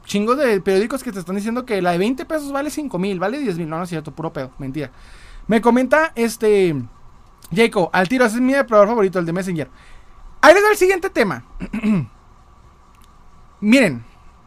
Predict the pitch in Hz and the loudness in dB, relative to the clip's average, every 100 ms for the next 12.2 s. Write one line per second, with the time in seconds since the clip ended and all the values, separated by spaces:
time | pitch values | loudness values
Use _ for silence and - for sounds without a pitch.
0 | - - 127 117 123 - 123 117 123 135 | -20 -12 -10 -10 -14 -14 -12 -12 -10 -10
1 | 120 - - - - - - - - _ | -12 -18 -20 -20 -20 -20 -20 -20 -20 _
2 | - _ _ _ - - - - 320 339 | -20 _ _ _ -20 -20 0 4 4 4
3 | 330 359 480 427 302 330 269 - 427 440 | -2 0 -2 -2 -2 -2 -2 -2 -2 -2
4 | 415 277 233 214 196 233 190 220 220 226 | -2 -2 -2 -2 -4 -6 -4 -2 -2 -2
5 | 226 214 302 262 240 156 120 - - - | -4 -6 -4 -4 -4 -6 -12 -14 -20 -20
6 | - - - - - - - 226 269 269 | -20 -20 -20 -20 -20 -20 -4 -2 0 2
7 | 330 427 427 302 247 277 208 135 131 - | 2 2 -2 -2 -2 -2 -2 -4 -10 -20
8 | - - 285 403 285 202 170 123 - - | -10 2 2 2 -4 -6 -6 -10 -18 -16
9 | 226 208 165 - - - - - - - | -8 -6 -6 -8 -20 -20 -20 -20 -20 -20
10 | - - - - - - - 269 269 370 | -20 -20 -20 -20 -20 -8 2 2 2 0
11 | 349 - 311 381 370 330 285 269 254 202 | -2 -2 -2 -2 -2 -4 -6 -4 -4 -4
12 | - 233 | 0 0